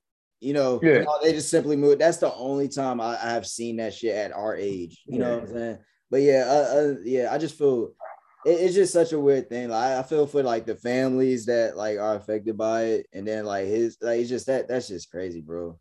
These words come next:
Speaker 1: Like,
Speaker 2: Yeah.
Speaker 1: uh, it, it, I guess in a way, I guess a, a way to see, like, some, I, I guess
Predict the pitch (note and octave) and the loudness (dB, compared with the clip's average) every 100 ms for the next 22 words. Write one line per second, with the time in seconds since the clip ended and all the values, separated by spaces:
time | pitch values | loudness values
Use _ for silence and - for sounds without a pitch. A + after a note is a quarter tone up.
0 | _ F#2+ G2+ G2 B2 A#2 G#2+ - D3 A#2+ | _ -6 -4 -2 4 4 4 2 0 -2
1 | - _ _ - G#3 A3+ A3+ A3 G#3 A3+ | -10 _ _ 6 8 8 4 2 0 4
2 | A3+ - _ _ G3 G#3 E3+ B2 C#3+ D#3 | 2 2 _ _ -2 2 2 2 2 2
3 | D3 B2+ - D3 D#3+ D3 C#3 B2+ A2 A2 | 2 -2 -2 0 2 2 0 2 0 -2
4 | A2 B2 A#2+ A#2 A#2+ A2+ G#2 F2+ D#2+ _ | -2 -2 -2 -4 -4 -4 -4 -8 -12 _
5 | F#2+ F#2+ A2+ G#2+ G2 F2+ D#2+ - _ _ | -8 -6 -6 -6 -6 -8 -12 -16 _ _
6 | _ _ _ _ D#2 G#2+ A2 G#2+ A2 G#2+ | _ _ _ _ -8 -6 -4 -4 -4 -4
7 | - | -8